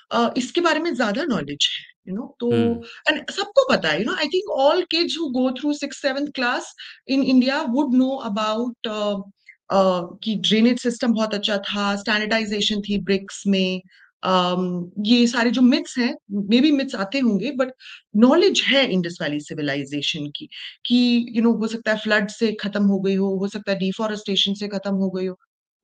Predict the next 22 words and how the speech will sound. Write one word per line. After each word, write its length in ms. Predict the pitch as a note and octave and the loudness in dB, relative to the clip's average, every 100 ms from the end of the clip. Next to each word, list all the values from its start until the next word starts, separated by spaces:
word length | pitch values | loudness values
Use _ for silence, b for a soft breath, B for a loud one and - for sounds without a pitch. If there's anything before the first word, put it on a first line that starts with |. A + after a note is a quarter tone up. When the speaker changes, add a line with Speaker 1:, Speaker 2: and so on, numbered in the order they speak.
| _ _ - | _ _ -4
Speaker 1:
So 360 | - - C#4+ D4+ | -2 0 0 0
much 220 | B4 C#5 | -4 -6
that 180 | - F4 | -4 -2
people 320 | C4 B3+ D4+ | -2 -2 -4
actually 420 | C#4 - D#4 D4 | -4 -4 -2 2
know 380 | A#3 B3 D#4+ - b b b - | 2 0 -4 -10 b b b -4
about 220 | A3+ C4+ | 0 0
Indus 300 | B3 G#3+ A3+ | 0 0 -2
Valley 300 | A#3 F#3+ F#3+ F3 | -2 -2 -4 -6
Civilization। 540 | E3+ E3+ E3 E3 E3+ G#3 | -8 -6 -8 -10 -6 -2
मुझे 260 | F#3+ F3+ | 0 0
नहीं 120 | C3 | 0
Speaker 2:
या। 80 | C3+ | 0
Speaker 1:
लगता 300 | - - B3 | -2 -4 -8
कि 280 | A#3+ B3+ B3+ B B B - | -4 -4 -4 B B B 4
इंडस 360 | A#3 C#4+ - | 6 6 6
वैली 200 | D4 D4 | 4 4
सिविलाइजेशन 640 | D4 C#4 C4+ C4+ C4+ C4 D#4 | 2 0 2 2 0 -4 -6
suffers 500 | - G3+ - C#4 C#4+ | -2 -4 2 2 2
from 180 | D4+ D4+ D4 | -2 -4 -2
some 120 | C#4+ C4+ _ | -4 -6 _
ignorance 600 | A3+ G3+ G#3+ G#3+ B3+ C#4+ | 2 4 2 2 0 -2